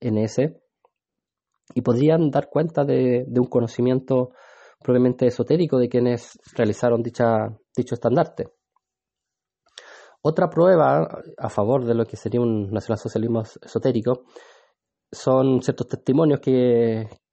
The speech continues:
que se expresaron y quedan aún en la piedra en el castillo de Wewelsburg, como por ejemplo Sol Negro. Ahí se cuenta que los, eh, los S S, ¿cierto? S S hacían, hacían ciertos ritos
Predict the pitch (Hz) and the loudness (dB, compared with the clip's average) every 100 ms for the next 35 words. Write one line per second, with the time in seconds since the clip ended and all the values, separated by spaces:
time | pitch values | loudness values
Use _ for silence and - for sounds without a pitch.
0 | _ - 113 - - - - 139 135 120 | _ -6 -6 -6 -8 -6 -2 0 2 0
1 | 110 127 123 113 127 123 117 107 101 139 | 0 0 2 2 2 2 0 0 0 2
2 | 143 131 139 127 120 110 104 101 - 135 | 2 2 0 0 -2 -4 -4 -8 -2 0
3 | 117 107 139 95 - - - _ _ _ | 0 2 2 0 -4 -10 -12 _ _ _
4 | _ _ _ _ _ _ - 101 101 120 | _ _ _ _ _ _ -6 -6 -2 -2
5 | 110 117 - 110 143 117 85 - _ _ | -2 -4 -2 0 2 0 -2 -10 _ _
6 | _ _ _ _ _ - 113 123 127 127 | _ _ _ _ _ -6 0 0 2 0
7 | 135 127 120 113 107 101 95 - _ - | 0 0 0 0 0 -2 -4 -12 _ -20
8 | - - - _ _ - 101 95 90 104 | -20 -20 -20 _ _ -6 -4 -2 -2 0
9 | 107 - 117 120 - 117 120 - 113 - | -2 2 2 2 0 -4 -4 -6 -6 -4
10 | 110 - 113 - 123 107 - 117 110 107 | -4 -2 -6 -4 -4 -4 -2 0 0 -2
11 | 107 _ - _ _ _ _ - - 123 | -6 _ -20 _ _ _ _ -14 -2 -2
12 | 113 120 - 123 151 151 147 143 | 0 -2 0 0 2 2 2 0